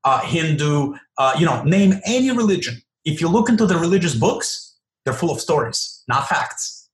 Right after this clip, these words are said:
If you open the Bible, it's full of stories. If you open the Quran, it's full of stories, you know, and so on and so forth.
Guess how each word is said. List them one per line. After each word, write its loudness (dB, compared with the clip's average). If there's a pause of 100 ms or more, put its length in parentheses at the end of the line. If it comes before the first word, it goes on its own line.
(440)
If -2
you 4
open 4
the 4
Bible, 0 (120)
it's -14
full -4
of -6
stories. 2
If -10
you 0
open 2
the 2
Quran, 2
it's -4
full -2
of -4
stories, 0 (220)
you 0
know, 0
and 0
so 0
on 4
and -2
so -2
forth. -4